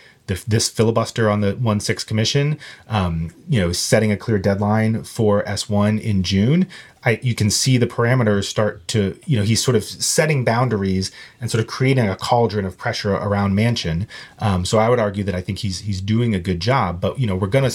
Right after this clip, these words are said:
have to see how this comes out. But I think, you know, between a president in Biden who ran on being a deal maker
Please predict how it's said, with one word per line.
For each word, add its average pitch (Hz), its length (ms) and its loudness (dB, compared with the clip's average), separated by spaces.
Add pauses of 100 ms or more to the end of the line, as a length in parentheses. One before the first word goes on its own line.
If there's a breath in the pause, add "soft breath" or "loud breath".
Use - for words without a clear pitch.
have - 180 -2
to - 80 -8
see 123 160 -2
how 98 140 0
this 95 160 0
comes 95 260 -2
out. 131 340 2 (360 loud breath)
But 123 80 4
I 113 80 2
think, 120 340 -4
you 135 80 -4
know, 113 80 -2
between 95 240 -2
a 98 60 0
president 165 640 0
in 120 140 0
Biden 139 340 2
who 110 180 2
ran 104 280 2
on 120 140 2
being 113 180 2
a 104 40 2
deal 104 200 2
maker 170 440 0